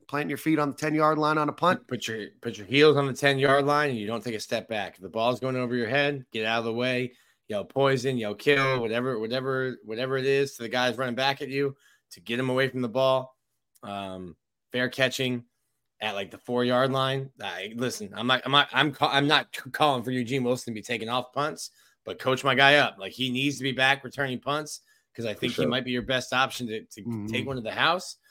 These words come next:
Speaker 2: But you just gotta tell him, like, "Hey, we're putting our heels on the ten.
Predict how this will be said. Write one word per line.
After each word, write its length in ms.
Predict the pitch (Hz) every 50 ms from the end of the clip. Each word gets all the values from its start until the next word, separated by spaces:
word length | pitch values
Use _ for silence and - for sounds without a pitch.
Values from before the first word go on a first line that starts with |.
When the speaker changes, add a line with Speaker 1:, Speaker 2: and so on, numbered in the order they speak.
| _ _ _ _ _ _
Speaker 2:
But 140 | 123 117 113
you 80 | 120
just 120 | 117 - -
gotta 180 | 135 120 113 -
tell 180 | 147 165 156
him, 80 | 120 104
like, 120 | 104 104 -
"Hey, 300 | 143 147 113 92 82 - _ _ _ _ -
we're 80 | 113 110
putting 200 | - 147 135 127
our 80 | 120
heels 280 | 107 113 143 165 160 143
on 60 | 170
the 80 | 165 156
ten. 440 | 147 - 156 156 151 147 147 139